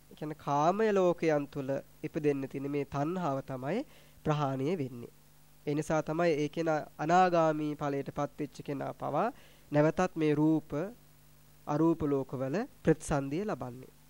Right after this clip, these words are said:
ඒතර රහත් ඵලයට පත් වෙනවා කියලා කියන්නේ දැන් රහතන් වහන්සේ තුල නැවත මේ මාර්ග චිත්තය හට ගන්නකොට අන්න ඒ තුලින් අර ඉතිරි සංයෝජන ධර්ම පහම සමුච්ඡේද වශයෙන් ප්‍රහාණය කරන. ඒ කියන්නේ උද්දම් භාගීය වශයෙන් තියෙන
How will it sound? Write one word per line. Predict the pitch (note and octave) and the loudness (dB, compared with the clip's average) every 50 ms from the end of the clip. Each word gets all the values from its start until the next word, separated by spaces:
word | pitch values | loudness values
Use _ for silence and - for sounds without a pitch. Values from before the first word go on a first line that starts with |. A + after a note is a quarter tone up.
| - - - - - - - - - - - - - - - - - - | -20 -20 -20 -20 -20 -20 -20 -20 -20 -20 -20 -20 -20 -20 -20 -20 -20 -20
ඒතර | - - - - F3+ D#3+ | -16 -4 4 4 6 6
රහත් | E3 D3+ F3+ A3 - - | 8 6 6 6 4 6
ඵලයට | - B3 B3 A#3+ A#3 A3 G#3+ A3 | 8 10 10 12 12 10 10 8
පත් | - G3+ F#3+ - - - | 6 6 4 4 4 2
වෙනවා | F3 E3 D#3 D3+ C#3 C#3 | 2 4 4 4 4 2
කියලා | - - C3+ C3+ - - | 0 -4 -8 -8 -6 -4
කියන්නේ | C#3+ C3 C3 D3 F3 | -4 -4 -2 0 4
දැන් | E3+ D#3+ D3+ D3 C#3+ | 6 6 6 6 2
රහතන් | C#3 C#3+ D#3 G3+ G#3+ A3+ A3+ G#3 | 2 4 4 6 8 8 8 8
වහන්සේ | G3 F#3+ F#3 F#3 F3 F3 - - D#3+ D3 | 8 6 6 6 4 4 2 2 2 2
තුල | C#3+ - C#3+ B2+ B2+ C3 - - - - - _ - _ - _ - - - - - - - - - - | 2 2 -2 -2 -2 -4 -4 -6 -14 -20 -20 _ -20 _ -20 _ -20 -20 -20 -20 -20 -20 -20 -12 -2 4
නැවත | D#3 D#3+ F3 F#3+ G3 G3+ | 6 8 8 8 8 6
මේ | F#3 F3+ F3 E3+ E3+ | 4 6 6 6 8
මාර්ග | D#3+ D#3 D#3 D#3 D#3 D#3 D#3+ D3 D3 | 8 8 8 8 8 6 6 2 2
චිත්තය | - D#3+ D3+ - - - D#3 C#3+ C#3 | 0 0 0 0 -2 0 2 2 2
හට | C#3 C3+ C#3+ - D#3 D3 | 2 0 0 0 0 0
ගන්නකොට | C#3 C3+ C#3+ - - C3+ - C3+ B2+ - - G3 A#3 D#4 - - - - - - - - - - - | 2 0 0 -2 -6 -6 -8 -8 -4 2 4 4 4 4 0 -6 -20 -20 -20 -20 -20 -20 -8 2 6
අන්න | E3+ F3 F#3+ F#3+ F3+ - - - - - | 6 8 8 8 4 4 2 -4 6 10
ඒ | F#3 G3+ A#3 B3 A#3 - - - - - _ | 12 12 12 12 12 8 4 -4 -12 -8 _
තුලින් | - F#3+ F3+ F3 E3 D#3+ D#3 D#3 D#3 D#3 D#3+ - - - _ _ _ _ - - - | 8 8 10 12 12 10 10 8 4 2 -2 -4 -12 -20 _ _ _ _ -10 0 4
අර | D#3+ E3+ E3+ | 6 8 8
ඉතිරි | F3 E3+ E3 - - G#3 F#3+ F3+ D3+ B2 - - - - | 8 8 8 8 6 8 8 6 4 2 -2 -12 -20 -20
සංයෝජන | - - - E3 E3 F3 F3 E3+ D#3 D3+ D3 D3+ D3 | -14 -4 0 0 0 2 2 2 0 2 2 0 -2
ධර්ම | C#3+ C#3+ D3 C#3+ C#3+ C#3+ C#3+ | 0 0 -2 -2 -2 -4 -6
පහම | - D3+ C#3 B2+ C#3 C#3 C#3 D3+ G3+ C4+ - - - - - | -6 -6 -8 -6 -6 -8 -6 -4 -4 -4 -6 -8 -14 -20 -20
සමුච්ඡේද | - - F3 D#3+ D#3 D#3+ D3+ - - D3 C#3 C3+ | -8 -2 0 0 2 0 -2 0 -2 -2 0 0
වශයෙන් | C#3 C3+ C3+ C#3+ - F3 F#3 G3+ | 0 -2 -2 -4 -4 -4 -4 -4
ප්‍රහාණය | G3+ E3+ C#3+ C#3 C#3+ C#3 C3+ C3+ C#3 | -4 -4 -4 -2 -2 -2 -2 -4 -6
කරන. | C#3 C#3 - D3 C#3 | -8 -8 -8 -10 -6
ඒ | |
කියන්නේ | C#3 D#3 D3+ D3 | -4 -2 -2 -2
උද්දම් | C#3 D3 D3+ E3 E3+ F3 | -2 2 6 6 6 6
භාගීය | F3 E3 D#3+ D#3+ D#3 D#3 D3 D3 C#3+ C#3+ | 4 2 4 4 2 2 0 0 0 0
වශයෙන් | C#3 C#3 - - D3 C#3 C3+ C3 | -2 -4 -6 -6 -8 -8 -8 -10
තියෙන | - - C#3 C#3 C3+ C3+ | -10 -8 -8 -6 -6 -4